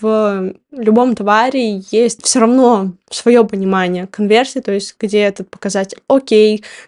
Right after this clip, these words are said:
где он не окей. Тоже, опять же, можно видео отдельно сделать и уже пройтись по конкретным примерам товара, там, или услуг, или там квартирам. То есть, например, если, а, это высокочековый продукт,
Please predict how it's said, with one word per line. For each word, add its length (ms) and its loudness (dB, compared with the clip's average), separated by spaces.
где 180 2
он 320 0
не 120 4
окей. 680 2
Тоже, 220 2
опять 240 2
же, 60 0
можно 280 0
видео 280 2
отдельно 340 2
сделать 440 0
и 120 -2
уже 220 4
пройтись 340 0
по 120 -4
конкретным 800 0
примерам 440 2
товара, 680 0
там, 360 0
или 80 0
услуг, 580 0
или 220 2
там 220 -4
квартирам. 640 -2
То 380 -20
есть, 120 -10
например, 420 0
если, 400 -2
а, 300 2
это 400 2
высокочековый 960 0
продукт, 460 0